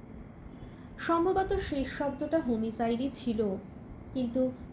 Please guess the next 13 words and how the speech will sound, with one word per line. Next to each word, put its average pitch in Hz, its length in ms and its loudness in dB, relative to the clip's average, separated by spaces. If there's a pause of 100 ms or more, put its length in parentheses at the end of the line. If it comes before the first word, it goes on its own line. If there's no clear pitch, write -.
কথা 240 340 4
শেষ 320 300 0
করার 339 280 4
আগেই 330 300 4
মেয়েটি 269 380 0
আচমকা 269 500 0
দুহাতে 240 460 4
জড়িয়ে 214 380 4
ধরল 233 420 4 (300)
অধীরাজকে। 208 640 -2 (1400)
এমনভাবে 453 520 8
জাপটে 277 420 4
ধরল 320 440 8